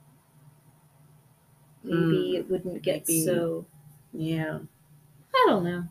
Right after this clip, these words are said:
Speaker 2: Hmm.
Speaker 1: I just thought I'd throw that out there.
Speaker 2: See, we don't
Speaker 1: Kelly's poor housekeeping skills.
Speaker 2: See, we don't wash
Speaker 1: "See,
Speaker 2: our
Speaker 1: honey, back in my day, we stayed home and clean all day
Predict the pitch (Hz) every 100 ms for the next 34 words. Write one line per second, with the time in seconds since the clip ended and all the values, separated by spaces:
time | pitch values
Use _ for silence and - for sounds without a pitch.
0 | - - - - - 190 165 151 320 -
1 | 294 269 240 - 247 240 233 226 240 -
2 | 175 165 - _ - _ _ - - 240
3 | 233 254 370 359 262 233 220 - - 208
4 | 202 208 214 - 175 170 165 165 - 165
5 | 170 - 220 - 247 262 302 269 190 202
6 | 285 240 175 - 170 131 196 220 - 208
7 | - - 466 415 466 427 - 269 320 330
8 | 381 415 440 - - - - - 453 -
9 | 415 403 320 415 403 381 - - 403 392
10 | 370 349 277 285 277 285